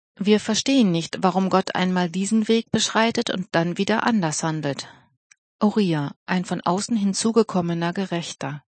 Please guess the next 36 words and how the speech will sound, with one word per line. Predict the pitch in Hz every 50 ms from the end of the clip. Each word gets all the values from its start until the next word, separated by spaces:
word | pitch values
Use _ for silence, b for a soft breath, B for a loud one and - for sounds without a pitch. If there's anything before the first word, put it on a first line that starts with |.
| _ _ B B B B B B B B B B B B -
Kehren | - 254 247 254 240
wir | 233 214
noch | 208 202 -
einmal | - - 185 196 202 214 226 233
zu | 226 - - 196 -
Uriah | - 180 160 175 175 180 185 190
zurück. | - - 202 196 - 180 160 - - - - - _ _ -
Nicht | 196 196 190 - - -
nur | 214 208 202 110
im | 185 190
Vergleich | - 190 185 190 190 190 202 -
zu | - - 190
David | 180 202 208 202 175 170 165 -
empfindet | - 160 170 - - 196 185 180 180 175 -
man | - 180 175 175
für | - - 180
diesen | 175 185 180 175 185 185 180 - -
Mann | 180 175 175 180 175
von | - 190 -
Anfang | - - 185 190 190 - 185 190
an | - - 202 202 208 214
Zuneigung. | - - 226 233 233 208 175 160 156 156 160 151 151 - B B B B B B B B B B B
Er, | - 202 196 202
der | - 202 196
blutsmäßig | 175 185 214 240 - - - 190 175 175 170 - 180 170 -
nicht | - 226 240 - -
zum | - 190 180
Volk | - 185 175 170 - -
Gottes | - 170 170 - 170 - -
gehörte, | - 180 160 160 170 180 185 - 202 185
sondern | 175 180 175 180 180 180 185 - _
sozusagen | - 185 175 175 - - 175 170 175 180 180 185 196 202 190
von | - - 170 -
außen | - - 233 262 277 - 220
hinzugekommen | 175 160 160 - - - 196 202 190 - - 196 196 202 202 190 190
war, | 196 196 214 247